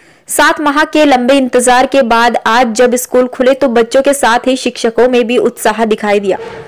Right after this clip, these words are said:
रामनगर के श्री गोमती पूरन प्रसाद आर्या कन्या इंटर कॉलेज में भी आज पच्चीस प्रतिशत बच्चों को स्कूल बुलाया गया है। स्कूल गेट पर थर्मल स्क्रीनिंग, हैंड सैनिटाइजर एंड बादी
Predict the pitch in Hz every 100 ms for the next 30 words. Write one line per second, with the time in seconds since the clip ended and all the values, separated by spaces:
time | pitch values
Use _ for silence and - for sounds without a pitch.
0 | - - _ - 208 214 214 240 254 254
1 | 254 277 294 226 240 233 233 277 - 240
2 | 247 247 226 226 214 220 - 208 214 226
3 | 226 208 214 226 202 220 214 196 208 220
4 | 226 226 240 - 214 233 233 233 226 262
5 | - 226 226 226 254 220 202 - 247 240
6 | 247 - 208 208 202 180 180 180 175 180
7 | - _ _ _ _ _ _ _ 220 226
8 | 302 349 285 294 294 294 294 269 233 233
9 | 233 - 226 - - 233 214 202 _ _
10 | _ _ _ - 285 320 302 254 262 254
11 | 220 226 233 - _ 196 202 208 208 214
12 | 202 240